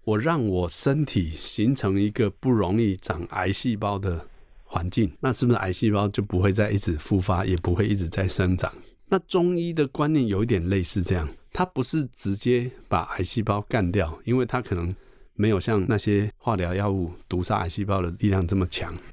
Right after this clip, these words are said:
但是它可以让身体调整到一个比较好的免疫的微环境，让这些癌细胞不利于在这边生长。那这个其实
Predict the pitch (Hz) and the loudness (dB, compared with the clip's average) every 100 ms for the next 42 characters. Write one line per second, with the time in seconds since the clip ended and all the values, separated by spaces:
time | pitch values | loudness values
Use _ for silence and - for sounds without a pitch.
0 | - - 139 127 139 117 127 131 117 98 | -10 -4 -2 0 -2 -2 -4 -2 -2 -2
1 | 95 117 90 - - - 95 117 - 78 | -2 -2 -4 -6 -4 -2 -2 -4 -6 -6
2 | - - 95 117 98 78 78 104 90 92 | -6 -2 0 0 -2 -4 -2 0 0 -2
3 | 82 - 85 143 131 - 78 76 85 80 | -6 -4 -2 -2 -2 -4 -4 -4 -4 -4
4 | 78 - - - 87 82 107 101 82 85 | -4 -14 -10 0 0 2 2 2 2 -2
5 | 78 - - - 95 - 85 87 107 78 | -2 -6 -12 0 0 0 -4 0 0 -2
6 | - _ _ - 151 127 127 123 123 120 | -10 _ _ -4 0 0 0 0 2 0
7 | - 95 101 117 101 104 104 - - - | -2 -2 0 0 0 -2 -2 -8 -20 -20
8 | - - 101 117 147 98 90 92 - 113 | -10 -2 0 2 2 2 0 0 0 0
9 | 98 98 98 101 - 98 101 - - - | 0 0 2 0 2 2 2 -4 -10 -18
10 | _ 127 113 117 101 90 92 - 90 | _ -4 0 0 0 -2 -4 0 -2